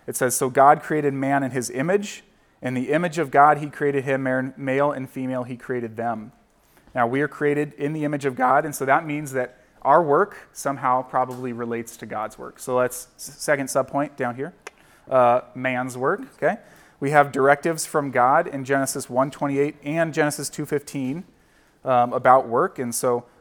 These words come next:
uh, Genesis one twenty-eight says, uh, "And God blessed them, and God said to them, 'Be fruitful and multiply and fill the earth and subdue it, and have dominion over the fish of the sea and over the birds of the heavens and over every living thing that moves on the earth.'"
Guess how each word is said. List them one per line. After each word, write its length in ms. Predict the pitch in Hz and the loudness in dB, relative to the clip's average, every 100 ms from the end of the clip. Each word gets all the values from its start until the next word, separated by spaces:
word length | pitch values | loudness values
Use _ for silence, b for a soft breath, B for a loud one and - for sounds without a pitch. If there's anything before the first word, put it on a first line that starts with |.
| - | -6
uh, 80 | 120 | -2
Genesis 340 | 139 139 135 | 0 -2 -4
one 140 | 143 | -4
twenty-eight 340 | 135 139 135 139 | -4 -2 0 0
says, 380 | - 131 123 - _ _ _ _ b b b - | 0 0 0 -8 _ _ _ _ b b b -4
uh, 200 | 123 127 | -2 -2
"And 180 | 131 135 | -4 6
God 300 | 147 151 127 | 8 8 2
blessed 440 | 127 151 - 151 | 2 2 2 0
them, 300 | 175 214 220 - _ | 2 2 0 -10 _
and 160 | 135 131 | -8 2
God 240 | 139 143 | 4 4
said 220 | - 147 143 | 4 0 0
to 60 | |
them, 160 | 143 131 | -2 -2
'Be 120 | 123 | -2
fruitful 360 | - 165 170 160 | -4 -6 0 0
and 60 | |
multiply 360 | 147 151 160 131 | 0 -2 2 2
and 100 | 113 | 2
fill 200 | - 139 | -2 -2
the 140 | 127 | 0
earth 280 | 156 196 - | 0 0 -6
and 140 | 123 117 | -10 -6
subdue 480 | - 127 123 120 165 | -2 -4 -2 -2 0
it, 300 | 233 - - b b b - | -2 -4 -20 b b b -12
and 100 | 135 | 0
have 180 | 135 131 | 0 0
dominion 680 | 131 139 175 180 185 190 185 | -4 -2 -2 -2 -2 -6 -4
over 220 | 151 160 | -2 0
the 80 | 160 | -4
fish 280 | 160 160 165 | -4 -6 -4
of 60 | |
the 60 | 151 | -8
sea 220 | - 160 | -6 -6
and 80 | 151 | -4
over 120 | 147 | -6
the 80 | 143 | -4
birds 240 | 147 147 | -2 -2
of 60 | 143 | -4
the 60 | |
heavens 460 | 139 139 139 135 - b b b | -4 -2 -2 -8 -14 b b b
and 100 | 135 | -8
over 140 | 131 139 | -2 2
every 180 | 143 147 | 2 2
living 240 | 143 139 | 2 0
thing 240 | 143 143 | -2 -2
that 140 | 135 131 | 0 0
moves 300 | 135 135 131 | -2 -4 0
on 220 | 127 127 | 0 0
the 120 | 127 | -2
earth.'" 300 | 123 123 - | -2 -4 -8